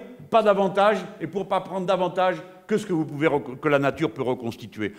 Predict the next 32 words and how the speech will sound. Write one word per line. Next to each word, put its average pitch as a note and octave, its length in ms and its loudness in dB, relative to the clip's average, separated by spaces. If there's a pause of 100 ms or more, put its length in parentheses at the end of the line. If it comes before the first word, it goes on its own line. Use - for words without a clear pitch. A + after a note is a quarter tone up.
Vous C#3+ 60 -4
savez F#3 240 0
tous C4 220 -2
qu'on D3 200 -6
est C#3 40 -6
en B2+ 100 -6
dette B2+ 220 -6
écologique. A2 520 -12 (200)
Chaque G#3+ 220 0
année G#3+ 160 0
un A3 100 2
peu A3 140 -6
plus A3+ 160 -10
tôt. B3 340 -6 (100)
Maintenant, D#3+ 260 2
c'est F3 120 2
le E3+ 80 -4
treize A3+ 260 6
août. C4 300 4 (200)
Quand E3 180 2
on F3 80 6
a E3 80 8
commencé E3+ 340 4
à E3 80 6
faire D3 140 -2
les E3 120 -2
comptes, A3+ 280 -2
on C#3+ 100 -4
était D3 200 -4
le E3+ 80 -4
dix-huit D#3+ 500 -4
décembre. G3+ 580 0